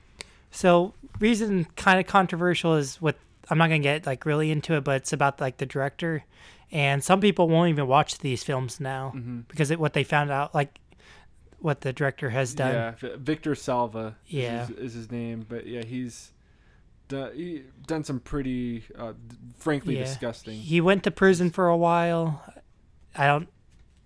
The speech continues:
Speaker 1: n-, a lot of people don't believe he has, like, served enough time, so that'll be up to
Speaker 2: Yeah, and, and the hard part is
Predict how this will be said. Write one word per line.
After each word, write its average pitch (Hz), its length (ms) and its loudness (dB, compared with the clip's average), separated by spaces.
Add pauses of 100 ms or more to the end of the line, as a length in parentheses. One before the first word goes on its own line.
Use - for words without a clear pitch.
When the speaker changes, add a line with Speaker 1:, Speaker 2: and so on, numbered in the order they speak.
(220)
Speaker 1:
n-, 180 140 0 (340)
a 175 100 0
lot 156 140 8
of 156 60 2
people 160 240 2
don't 147 300 0
believe 147 220 0
he 135 160 -2 (420)
has, 131 260 -6
like, 120 160 -2
served 147 280 0
enough 139 320 0
time, 143 440 -2 (580)
so 110 500 -4
that'll 135 160 4
be 131 120 0
up 127 180 -6
to 113 380 -8 (160)
Speaker 2:
Yeah, 160 440 -10
and, 175 240 -10 (120)
and 185 100 -8
the 170 80 -2
hard 175 440 -4
part 160 420 -4
is 127 260 -8